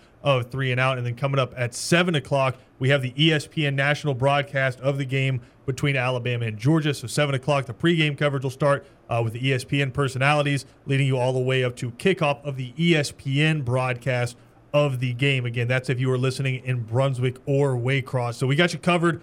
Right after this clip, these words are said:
wherever you are listening along the Georgia coast.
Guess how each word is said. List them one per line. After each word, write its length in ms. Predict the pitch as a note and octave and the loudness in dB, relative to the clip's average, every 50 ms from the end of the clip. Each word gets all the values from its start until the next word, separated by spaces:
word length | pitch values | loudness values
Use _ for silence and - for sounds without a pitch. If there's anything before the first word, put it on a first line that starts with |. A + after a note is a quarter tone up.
| - - _ - | -14 -20 _ -6
wherever 400 | B2+ C#3 D3 - D#3 E3 D#3+ E3 | -4 -4 -2 0 0 2 2 2
you 180 | D#3+ D#3+ E3 | 2 2 2
are 100 | D#3+ D3 | 2 2
listening 380 | C#3 C#3+ D#3+ D#3 - D#3 D3+ C#3+ | 0 0 -2 -2 -2 -2 -2 0
along 360 | C#3+ C3+ C3+ C#3+ D3 D3+ D3 | 0 0 2 2 2 2 2
the 80 | C3+ C3 | 0 -2
Georgia 340 | A#2+ - C3 B2+ A#2+ - G#2+ | -2 0 0 0 0 -2 -4
coast. 400 | - - E3 F3 F3 D#3+ - - | -4 0 2 4 4 4 2 -2